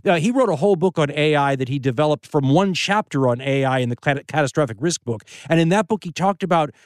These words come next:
that moment where A I, uh, where a computer or, or artificial intelligence learns how to improve itself.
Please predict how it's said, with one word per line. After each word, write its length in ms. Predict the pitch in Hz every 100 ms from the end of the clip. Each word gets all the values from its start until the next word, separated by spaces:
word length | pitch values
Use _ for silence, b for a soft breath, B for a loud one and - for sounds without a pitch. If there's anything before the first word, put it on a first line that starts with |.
| b
that 200 | 156 151
moment 440 | 151 165 190 180 165
where 200 | 147 151
A 180 | 160 170
I, 300 | 160 160 165
uh, 120 | 139
where 180 | 139 139
a 60 | 120
computer 420 | 127 - 170 160
or, 180 | 143 131
or 220 | 135 -
artificial 400 | 143 151 160 151
intelligence 500 | 143 151 156 123 117
learns 400 | 123 156 190 202
how 160 | - 170
to 140 | 165
improve 420 | 147 123 160 160 139
itself. 560 | - - 143 101 -